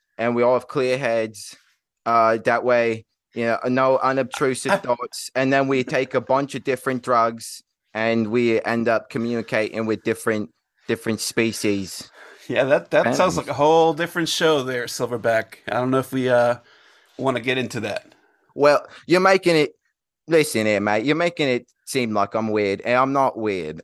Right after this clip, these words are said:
Speaker 1: I'm just, I'm just trying to get to the bottom of saving humanity.
Speaker 2: Yeah, no, for sure.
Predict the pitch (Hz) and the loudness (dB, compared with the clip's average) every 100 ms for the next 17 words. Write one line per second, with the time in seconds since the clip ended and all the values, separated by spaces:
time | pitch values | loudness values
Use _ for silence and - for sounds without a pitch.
0 | - 101 117 127 147 143 - - 104 113 | -6 0 0 2 0 0 -4 -8 -4 -2
1 | 135 - 151 147 139 147 143 - 143 127 | -4 -2 0 2 2 -2 -2 -2 -4 2
2 | 135 131 131 120 135 123 117 117 - 113 | 2 2 -2 -2 0 0 -2 -6 -6 -4
3 | 110 95 82 78 80 78 _ _ _ _ | -4 -4 -8 -12 -14 -18 _ _ _ _
4 | 117 156 131 151 151 113 180 214 - | 0 2 2 2 0 -4 0 0 0